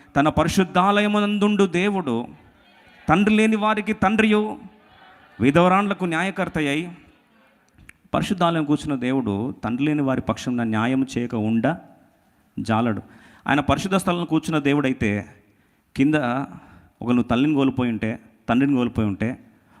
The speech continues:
ఒకళ్ళు విధవరాలు అయిపోయి బాధపడతా ఉంటే, నీ పక్షమున న్యాయము చేయకుండా పరిశుద్ధుడైన దేవుడు పరిశుద్ధాలయంలో కూర్చోలేడో, న్యాయము తీర్చకుండా ఆయన మౌనంగా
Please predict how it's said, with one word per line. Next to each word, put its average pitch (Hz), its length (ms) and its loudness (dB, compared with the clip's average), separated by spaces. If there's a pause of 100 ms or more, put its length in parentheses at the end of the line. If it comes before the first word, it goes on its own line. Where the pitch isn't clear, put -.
ఒకళ్ళు 117 160 2
విధవరాలు 156 420 2
అయిపోయి 147 280 -2
బాధపడతా 123 500 -6
ఉంటే, 107 360 -4 (300)
నీ 143 140 6
పక్షమున 180 560 -4
న్యాయము 160 500 -2 (120)
చేయకుండా 147 580 0 (460)
పరిశుద్ధుడైన 185 560 0
దేవుడు 175 360 0
పరిశుద్ధాలయంలో 165 1000 0
కూర్చోలేడో, 175 1300 2 (2250)
న్యాయము 156 420 2
తీర్చకుండా 123 880 -2 (320)
ఆయన 107 140 0
మౌనంగా 101 680 0